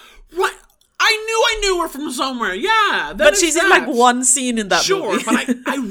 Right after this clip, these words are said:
Speaker 1: recognized her. Like, I, I've seen her somewhere. Okay, so that makes sense. I have seen her somewhere. <laughs>
Speaker 2: Yeah, she's a queen in Jack the Giant Slayer. Did you ever watch
Speaker 1: Yeah.
Speaker 2: that from
Speaker 1: No, I never
Speaker 2: twenty thirteen?
Speaker 1: did.
Speaker 2: Oh, okay.
Speaker 1: No, no.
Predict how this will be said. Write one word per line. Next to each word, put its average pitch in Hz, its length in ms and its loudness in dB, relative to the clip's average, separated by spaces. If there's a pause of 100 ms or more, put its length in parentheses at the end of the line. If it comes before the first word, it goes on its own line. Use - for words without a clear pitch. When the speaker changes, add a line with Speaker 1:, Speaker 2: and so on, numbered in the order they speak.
(100)
Speaker 1:
recognized 285 720 -8
her. 165 180 -12
Like, 165 220 -20
I, 320 320 -12 (100)
I've 349 280 -12
seen 480 580 -10
her 170 320 -10
somewhere. 127 640 -16 (400)
Okay, 190 300 -6
so 214 140 -6
that 330 120 -4
makes 349 160 -10
sense. 269 160 -12
I 285 80 -6
have 370 300 -4
seen 180 260 -10
her 175 140 -10
somewhere. 139 580 -12
<laughs> 143 360 -10 (680)
Speaker 2:
Yeah, 233 520 2
she's 226 200 -8
a 240 60 -8
queen 247 460 -6
in 214 120 -6
Jack 202 300 -2
the 202 80 -12
Giant 185 420 -4
Slayer. 90 280 -10
Did 175 160 -14
you 285 60 -6
ever 339 120 -4
watch 330 280 -6
Speaker 1:
Yeah. - 40 -12
Speaker 2:
that 339 300 -6
from 220 180 -12
Speaker 1:
No, 143 80 -10
I 135 40 -6
never 135 140 -8
Speaker 2:
twenty 220 180 -8
thirteen? 226 460 -12
Speaker 1:
did. - 80 -20 (480)
Speaker 2:
Oh, 185 100 -18
okay. 175 120 -12
Speaker 1:
No, 110 420 -12
no. 127 100 -20